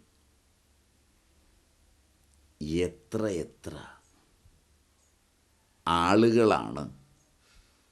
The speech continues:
ഭോഗൈശ്വര്യ പ്രസക്തന്മാരായി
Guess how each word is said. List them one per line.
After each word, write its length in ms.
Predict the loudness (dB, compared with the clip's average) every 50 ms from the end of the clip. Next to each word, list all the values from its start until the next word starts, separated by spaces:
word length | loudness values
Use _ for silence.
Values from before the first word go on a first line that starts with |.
| _ _ -6
ഭോഗൈശ്വര്യ 1120 | 0 2 6 6 8 6 6 6 6 6 6 6 6 4 0 2 4 4 4 6 6 4 4 2 -2 -6
പ്രസക്തന്മാരായി 1600 | -6 -6 -4 -4 -6 -6 -8 -8 -6 -2 -2 2 2 2 0 0 -2 -2 -2 -2 0 0 -2 -2 -2 -4 -4 -4 -6 -6 -8